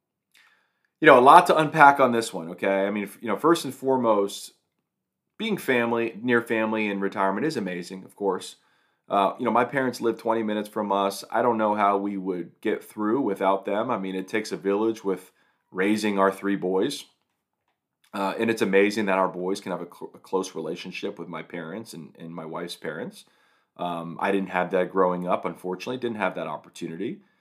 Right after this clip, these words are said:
But, you know, I know plenty of parents who, in retirement, moved near their children to be near grandkids,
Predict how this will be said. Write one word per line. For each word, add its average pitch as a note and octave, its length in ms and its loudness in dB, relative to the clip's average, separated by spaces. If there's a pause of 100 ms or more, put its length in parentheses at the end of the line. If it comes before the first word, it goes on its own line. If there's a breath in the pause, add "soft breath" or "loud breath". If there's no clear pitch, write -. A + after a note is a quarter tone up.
(440 soft breath)
But, - 380 4 (600)
you B2 80 0
know, A2 60 4
I C3+ 80 4
know F#3+ 160 2
plenty D3+ 500 -4
of G#2 120 -6
parents F2 720 -8 (720)
who, G#2+ 680 4
in A2+ 140 -4
retirement, G2 600 -2
moved G#2 460 -4
near F#2+ 240 -2
their F2 180 -8
children G2 520 -4
to - 120 -20
be E2 200 -12
near E2 180 -12
grandkids, E2 720 -10